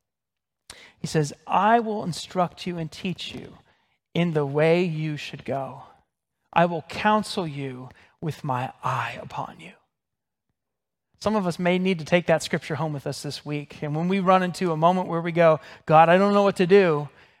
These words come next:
hang on a second. "God, your word reminds me that I, that you, God, will instruct me and teach me in the way I should go. That you will counsel me." God, I, Father, I claim this promise of your word over my life.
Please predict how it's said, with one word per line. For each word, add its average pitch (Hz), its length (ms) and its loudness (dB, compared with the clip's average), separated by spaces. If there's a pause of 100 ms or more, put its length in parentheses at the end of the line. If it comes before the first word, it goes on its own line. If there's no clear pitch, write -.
hang 175 160 -2
on 180 100 2
a 151 60 -4
second. 135 500 -6
"God, 165 260 -4 (120)
your 156 140 -8
word 220 400 4
reminds 196 680 0
me 151 260 -2
that 135 460 -4 (500)
I, 208 420 2 (160)
that 151 140 -2
you, 202 260 0
God, 139 280 0
will 180 160 -2
instruct 208 500 0
me 160 200 -4
and 143 120 -6
teach - 300 -4
me 151 80 -6
in 139 80 -8
the 139 80 -8
way 139 160 -4
I 135 120 -8
should 156 200 -16
go. 151 360 -8 (1500)
That 190 100 4
you 214 160 2
will 262 120 4
counsel 240 440 2
me." 156 160 -2
God, 185 320 2
I, 226 240 -2
Father, - 420 0
I 226 360 2 (300)
claim 277 360 2
this 165 160 2
promise 214 460 -2
of 202 80 -4
your 214 120 -2
word 226 300 -4
over 190 220 -2
my 196 140 2
life. 226 460 -4